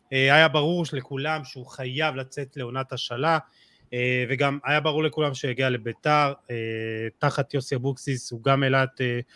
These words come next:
אותו לבוגרים, וגם הביא, הביא אותו בהשאלה לבני יהודה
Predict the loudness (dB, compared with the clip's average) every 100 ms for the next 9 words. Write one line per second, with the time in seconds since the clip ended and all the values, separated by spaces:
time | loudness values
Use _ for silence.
0 | -20 -14 -2 0 0 -2 4 4 4 2
1 | 2 2 2 -2 -2 -2 2 2 2 -2
2 | -2 -2 0 0 0 -2 -2 0 0